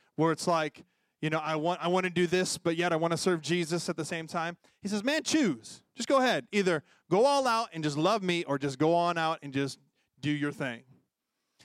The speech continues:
Anybody, anybody here, uh, l-, like a, a lukewarm marriage? I mean, that's what I would equate it to. You know, where maybe, maybe you're their spouse Monday through Friday,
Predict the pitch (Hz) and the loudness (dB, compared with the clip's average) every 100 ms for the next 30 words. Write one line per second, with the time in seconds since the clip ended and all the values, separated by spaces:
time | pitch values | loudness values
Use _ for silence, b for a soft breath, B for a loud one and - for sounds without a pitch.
0 | b b 233 311 330 277 214 214 233 339 | b b -4 0 0 2 0 0 -2 0
1 | 294 233 190 208 208 202 _ _ 185 170 | 2 0 0 2 2 0 _ _ 0 2
2 | 160 151 _ _ _ 165 151 _ 160 175 | 0 -2 _ _ _ -8 -8 _ -4 -2
3 | 190 - _ 165 156 160 151 185 196 180 | -2 -10 _ -6 -2 0 0 0 0 0
4 | 156 170 208 185 - - _ _ _ _ | 0 0 -2 -6 -14 -18 _ _ _ _
5 | _ _ _ _ _ _ _ _ 165 170 | _ _ _ _ _ _ _ _ -4 0
6 | 185 226 208 180 151 - 180 160 135 127 | 0 0 0 2 0 -2 -4 -4 -6 -12
7 | - 117 131 b b b b b b b | -10 -10 -10 b b b b b b b
8 | b b 156 160 160 156 156 160 208 220 | b b -4 0 2 2 2 0 0 0
9 | 220 202 156 160 214 240 208 202 196 190 | -2 -4 -8 -2 0 0 2 2 2 2
10 | 180 - 185 175 175 - b b b 175 | 0 0 2 4 2 -2 b b b -2
11 | 175 170 170 156 185 185 165 147 147 | 0 0 -2 0 2 2 2 -2 -6